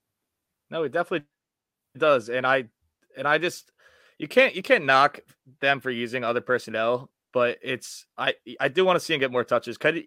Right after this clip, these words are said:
'cause he can be an every down back. It's just, it's just, I, I can't knock them for using other guys, especially when they're doing, they're not doing horrific. Like,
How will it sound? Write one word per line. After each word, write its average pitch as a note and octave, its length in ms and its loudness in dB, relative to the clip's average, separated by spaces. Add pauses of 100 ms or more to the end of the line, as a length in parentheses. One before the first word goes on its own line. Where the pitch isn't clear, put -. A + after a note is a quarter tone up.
'cause F3+ 200 -2
he F#3 80 -4
can G#3+ 240 2
be F#3+ 100 4
an C#3+ 60 2
every C3+ 220 2
down B2 200 2
back. B2 360 -2 (300)
It's C3 240 -6
just, - 520 -4 (1080)
it's C#3+ 240 -4
just, F3 220 -8
I, D#3 200 2
I F3 40 0
can't F3 260 -2
knock A#2+ 360 0
them C#3+ 220 -4
for D3+ 120 -6
using C3+ 220 -6
other C3 160 2
guys, C3+ 220 2
especially C3 400 -2
when B2 220 -6
they're A#2+ 120 -2
doing, A#2+ 380 -6 (880)
they're C3 100 -2
not C#3+ 200 0
doing C3+ 180 0
horrific. B2+ 840 -4 (720)
Like, A#2+ 260 -6